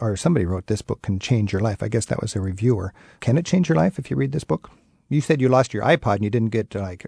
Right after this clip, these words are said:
really mad because you realized you put things in perspective or something like that.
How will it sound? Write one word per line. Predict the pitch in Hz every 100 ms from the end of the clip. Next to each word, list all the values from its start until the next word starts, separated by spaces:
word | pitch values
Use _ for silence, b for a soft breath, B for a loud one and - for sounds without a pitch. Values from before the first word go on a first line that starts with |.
| -
really | 120 101
mad | 135 113 107
because | 107 - 107 104 -
you | 110
realized | 113 107 113
you |
put | - 117
things | 107 -
in | 107
perspective | - - 113 - -
or | -
something | - - -
like | -
that. | -